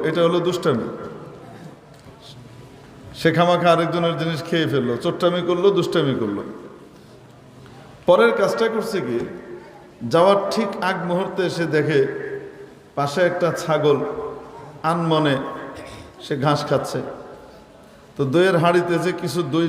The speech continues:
লেগে আছে তার খাওয়ার পরে, সে দইয়ের কিছু অংশ এরকম করে চেটে হাতের ভিতরে নিয়ে ছাগলের মুখে মাখায় দিছে।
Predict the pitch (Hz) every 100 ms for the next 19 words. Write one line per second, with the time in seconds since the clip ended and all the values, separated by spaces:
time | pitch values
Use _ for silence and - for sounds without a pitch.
0 | 156 160 160 127 117 117 - - - 127
1 | 127 143 139 131 113 107 - - - -
2 | - - - - - - - - 147 139
3 | 135 160 160 165 156 165 160 156 160 151
4 | 147 147 143 151 143 139 165 165 143 139
5 | 147 147 135 135 156 160 165 196 143 143
6 | 135 143 143 127 127 123 117 110 101 -